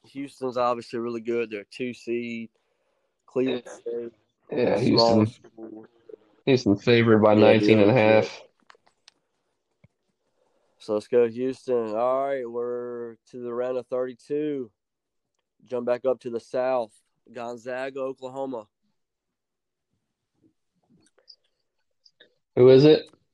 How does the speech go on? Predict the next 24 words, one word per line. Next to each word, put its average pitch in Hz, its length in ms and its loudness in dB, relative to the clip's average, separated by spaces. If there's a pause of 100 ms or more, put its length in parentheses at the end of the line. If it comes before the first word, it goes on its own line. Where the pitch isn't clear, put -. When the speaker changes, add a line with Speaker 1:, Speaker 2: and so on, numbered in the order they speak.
Speaker 1:
Uh, 113 500 -4 (400)
no, 151 240 0
sorry, 131 500 -4
in 131 100 -10
the 120 80 -8
West. 131 560 -10 (920)
We 113 160 -16
got 123 180 -6
the 117 80 -6
one 127 360 -2
versus 131 420 -8
eight, 120 260 -6
Gonzaga, 117 600 -8
Oklahoma. 110 540 -12 (2500)
Speaker 2:
Ooh. 113 340 8 (1400)
Uh, 104 340 8
Gonzaga. 101 840 6 (360)
I'm 95 180 2
gonna 90 160 4
say 87 220 6
Speaker 1:
Close, - 20 -2
though. 78 80 2
Speaker 2:
Gonzaga. 95 460 4
Speaker 1:
Close. 120 540 -6